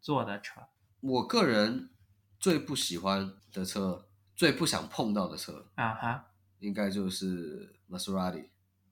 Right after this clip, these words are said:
Speaker 1: 玛莎拉蒂。
Speaker 2: 对，玛莎拉蒂。对，这款车是我可能经手十次，
Speaker 1: 啊。
Speaker 2: 会吃十次亏的这种。
Speaker 1: <laughs>
Speaker 2: 对，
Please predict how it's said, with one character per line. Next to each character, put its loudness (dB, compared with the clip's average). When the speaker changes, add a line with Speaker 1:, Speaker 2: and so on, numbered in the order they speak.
Speaker 1:
玛 -4
莎 0
拉 0
蒂。 -4
Speaker 2:
对， -10
玛 -4
莎 -2
拉 2
蒂。 -4
对， -18
这 -4
款 0
车 -2
是 -2
我 -2
可 -4
能 0
经 2
手 -2
十 -4
次， -6
Speaker 1:
啊。 2
Speaker 2:
会 0
吃 -2
十 -2
次 -4
亏 -4
的 -12
这 -12
种。 -18
Speaker 1:
<laughs> -4
Speaker 2:
对， 0